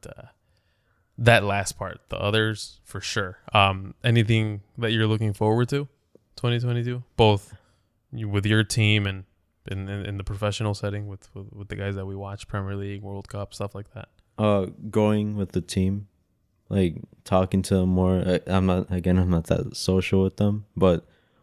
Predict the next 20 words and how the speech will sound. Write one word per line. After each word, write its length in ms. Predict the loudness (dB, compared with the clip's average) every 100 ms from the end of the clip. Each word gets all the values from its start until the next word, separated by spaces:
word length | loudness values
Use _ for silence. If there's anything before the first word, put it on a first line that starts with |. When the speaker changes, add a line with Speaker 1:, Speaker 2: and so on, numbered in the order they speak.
| -4
Speaker 2:
once 240 | 0 2
I 100 | 2
do, 320 | 2 2 0 0
hopefully 500 | -2 -2 2 2 2
they, 220 | 2 0
I 160 | 2
get 140 | 4 2
to 100 | 2
know 340 | 2 4 4
'em 180 | 2 -2 -10 _ _ _ -8
a 80 | 0
little 200 | 2 2
bit 180 | 0
more. 480 | 0 2 2 2 -2 -8 _ _ _ _ _ _ _ -2
And, 380 | 2 4 4 2
um, 680 | 2 2 0 -2 -6 -12 -18 _ _ _ 0
yeah, 160 | 0 0 -2
that's 200 | -4 0
about 240 | 2 2
it. 160 | 0